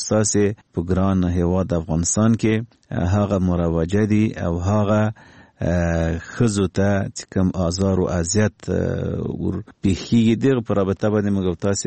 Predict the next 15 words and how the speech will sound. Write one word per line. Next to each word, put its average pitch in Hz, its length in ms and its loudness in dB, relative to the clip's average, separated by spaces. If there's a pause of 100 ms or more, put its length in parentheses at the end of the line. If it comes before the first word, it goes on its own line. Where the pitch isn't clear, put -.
(120)
باید 92 180 0 (180)
لنډ 95 200 2 (120)
اشاره 87 380 -2
هغه 85 180 -4
ته 95 140 0
ولرو. 82 400 0
چون 95 180 0
د - 20 4 (100)
وخت 113 240 0 (120)
ضیقیت 98 480 0
دا 90 80 0
تقاضا 92 480 -2
نه 120 180 4
کوي 117 240 0 (200)
چې - 60 -8